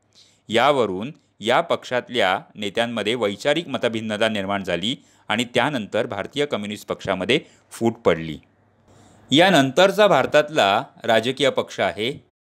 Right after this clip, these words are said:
तो म्हणजे भारतीय कम्युनिस्ट पक्ष मार्क्सवादी, ज्याला मार्क्सवादी कम्युनिस्ट पक्ष असं सुद्धा म्हणतात, ज्याची स्थापना भारतीय कम्युनिस्ट पक्षातून फुटून निघालेल्या गटाने केली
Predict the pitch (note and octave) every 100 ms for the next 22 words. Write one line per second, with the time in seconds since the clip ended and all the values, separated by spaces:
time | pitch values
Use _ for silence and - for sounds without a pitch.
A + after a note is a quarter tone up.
0 | _ - B2 C3+ C#3+ C#3+ G#2 G2+ - -
1 | _ _ _ A2 C3 D3 E3 F3 F3 B2
2 | B2 C3 - C3+ B2+ - G#2 C3 _ G2+
3 | G#2 A#2+ - - G2+ - D#2 - _ _
4 | _ _ - C3+ D#3 D3 C3+ C#3 - E3
5 | E3 C3 B2 B2+ - B2+ - G#2 - A2
6 | A#2+ A2+ A2 A#2 F#2 F#2+ G#2 - _ _
7 | _ _ B2+ B2+ F3+ - C3+ C3 C#3+ A#2
8 | G2+ C#3 _ _ - B2 B2 B2 E3 F#3
9 | D3+ C3 C#3 D3 - C3 - C#3 D#3+ D#3+
10 | - B2 C#3 B2+ A#2 A#2 A#2 A#2 G#2 A2+
11 | A2 G#2 G2+ G2